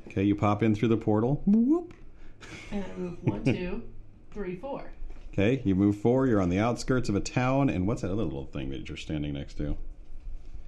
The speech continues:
Speaker 2: A portal.
Speaker 1: No, like a fairy glen or something. <laughs> Yeah, it's a magical glade.
Speaker 2: Yeah.
Speaker 1: That heals you.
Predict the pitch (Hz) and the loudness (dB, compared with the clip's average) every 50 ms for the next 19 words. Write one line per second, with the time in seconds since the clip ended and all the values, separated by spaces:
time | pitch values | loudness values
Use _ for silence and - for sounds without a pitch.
0 | - - - 190 185 - - - 185 170 180 190 208 - - - - - - - | -8 -6 -4 -4 -4 -4 -4 -4 -4 -2 -2 -4 -6 -8 -10 -16 -18 -20 -20 -18
1 | - - 98 95 78 80 95 104 101 92 - - 87 - - - - 92 87 90 | -10 -4 -2 -2 0 0 0 0 -2 -4 -4 -6 -8 -10 -10 -4 -2 0 2 4
2 | 95 98 101 95 104 101 101 101 104 110 113 110 - - 113 113 - 120 123 123 | 4 4 4 4 4 4 4 4 4 2 2 0 0 -2 -2 -2 0 -2 -2 -2
3 | - - - - - - - - - - - - - - 1077 1077 1077 - - - | -4 -8 -16 -20 -20 -20 -20 -20 -20 -20 -20 -20 -18 -16 -16 -14 -14 -14 -16 -18
4 | - - - - - - - - - - - - - - - 165 180 180 - 151 | -18 -20 -20 -20 -20 -20 -20 -20 -20 -20 -20 -20 -16 -6 -2 -2 0 2 2 2
5 | 135 135 139 156 147 156 151 160 160 - 165 170 190 185 156 - - 160 - - | 2 2 2 2 2 2 0 0 0 2 2 2 2 2 2 0 0 -4 -8 -10
6 | - - - - - - - - - 302 330 403 - - - - - - 110 110 | -14 -18 -16 -16 -14 -14 -12 -8 -4 -4 -2 -2 -4 -6 -8 -10 -6 -2 -2 -2
7 | - - - 160 156 127 95 98 85 - - | 0 4 6 6 6 6 4 2 0 -2 -2